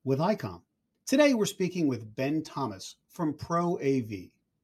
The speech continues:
Ben has spent his career ensuring that the message is heard.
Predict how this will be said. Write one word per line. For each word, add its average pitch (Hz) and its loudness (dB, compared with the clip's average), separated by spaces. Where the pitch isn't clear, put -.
Ben 131 2
has 127 2
spent 147 0
his 170 0
career 180 0
ensuring 123 -4
that 123 0
the 123 0
message 135 2
is 139 0
heard. 104 -4